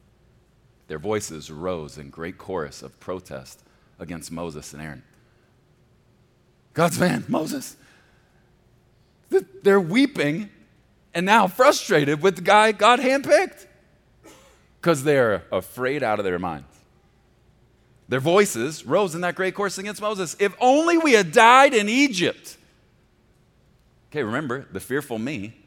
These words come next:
the fearful you, says some really foolish things. Can you see how foolish fear talks? "We'd be better off back in Egypt. Let's go back and be slaves. Let's go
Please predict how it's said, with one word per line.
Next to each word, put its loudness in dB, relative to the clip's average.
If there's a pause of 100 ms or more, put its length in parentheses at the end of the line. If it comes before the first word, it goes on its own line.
(140)
the -18
fearful -4
you, -8 (880)
says -6 (260)
some -12
really -2
foolish -8
things. -12 (600)
Can -10
you -4
see -6
how -2
foolish -8 (280)
fear -6
talks? -10 (1900)
"We'd 2
be 2
better 6
off 4
back 0
in -8
Egypt. -12 (1400)
Let's -2
go -2
back 0
and -8
be -6
slaves. -8 (2500)
Let's 0
go 2